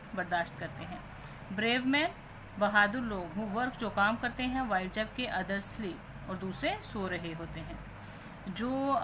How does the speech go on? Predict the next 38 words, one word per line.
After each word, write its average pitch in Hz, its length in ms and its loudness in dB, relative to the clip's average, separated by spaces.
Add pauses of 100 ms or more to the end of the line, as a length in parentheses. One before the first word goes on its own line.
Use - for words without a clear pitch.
बहादुर 196 460 4
लोग 262 220 2
होते 247 240 2
हैं 262 140 4
वो 262 140 2
उस 254 180 -2
वक़्त 269 200 2
भी 277 160 0
काम 214 260 6
कर 202 160 4
रहे 190 200 0
होते 190 260 -2
हैं 269 200 0
जबकि 208 300 0
दूसरे 185 380 -4
अफराद 175 380 0
जो 175 100 -6
हैं 220 180 0
वो 294 340 -2
सो 196 240 -4
रहे 175 220 -4
होते 170 280 -10
हैं। 170 180 -10 (480)
Who 240 200 0
dare, 220 280 2 (400)
who 220 200 0
dare, 262 260 6 (480)
वो 254 200 0
सीना 226 360 4
सपर 226 300 0
हो 262 160 0
जाते 247 280 4
हैं। 262 260 4
डेयर 226 160 2
का 240 140 0
मतलब, 226 380 -4
अ, 196 100 0
जुर्रत 196 320 -2